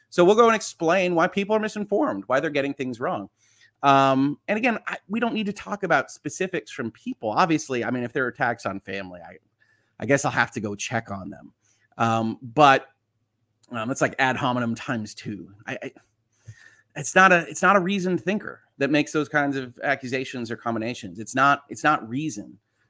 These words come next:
Um, and so I can't get too upset about it. I can't get too worried about it, um, except to just be sad for people that, that find themselves having to, having to make those claims,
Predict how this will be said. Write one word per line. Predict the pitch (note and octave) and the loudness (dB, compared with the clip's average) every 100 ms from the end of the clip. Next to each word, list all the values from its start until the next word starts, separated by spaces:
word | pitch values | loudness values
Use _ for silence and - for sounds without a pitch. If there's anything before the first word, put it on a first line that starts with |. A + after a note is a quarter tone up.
| _ - | _ -2
Um, | A2+ G#2 G2 G#2 - | 0 -2 -4 -8 -6
and | B2+ | -4
so | A#2 - A#2 A#2 A2+ A2 _ | -2 2 2 2 0 -4 _
I | C3 | -10
can't | - C#3+ | -4 -2
get | E3 - | -2 -6
too | - D3+ C#3 | -6 0 0
upset | - - - G#2+ G2 _ | -2 -8 -6 -4 -6 _
about | A2 G2 G2+ G#2+ | -14 -6 -4 -4
it. | A2 | -4
I | |
can't | G#2+ A#2 | -6 -6
get | A2+ A2 | -6 -8
too | A2+ | -6
worried | G2+ G#2 A#2 A#2 | -6 -4 -4 -4
about | G2+ F#2 F#2 | -6 -8 -10
it, | - _ _ _ _ _ | -14 _ _ _ _ _
um, | A#2+ A#2 A#2 A#2+ G#2+ | 2 2 2 -2 -4
except | C3 - G3 G3 | -6 4 4 4
to | G3+ | -6
just | E3+ G3 | -6 -8
be | G#3 | -6
sad | G3+ - G#2+ E3+ | -4 -2 0 -2
for | C#3 | -2
people | G#2+ G2+ - F2+ - _ | -4 -6 -8 -16 -18 _
that, | - A#2+ A2+ | -4 -4 -4
that | B2 | -8
find | - B2+ B2+ | -2 0 0
themselves | B2 C#3 B2+ A2+ | -2 0 0 2
having | B2 A#2+ | 0 2
to, | A2+ G#2 G#2 _ _ - | -2 -4 -8 _ _ -8
having | A#2+ B2+ | -4 -2
to | |
make | A2+ A2+ - | -2 -4 -4
those | G#2 G2 | -4 -4
claims, | - B2+ D#3 A#2 | -4 0 0 0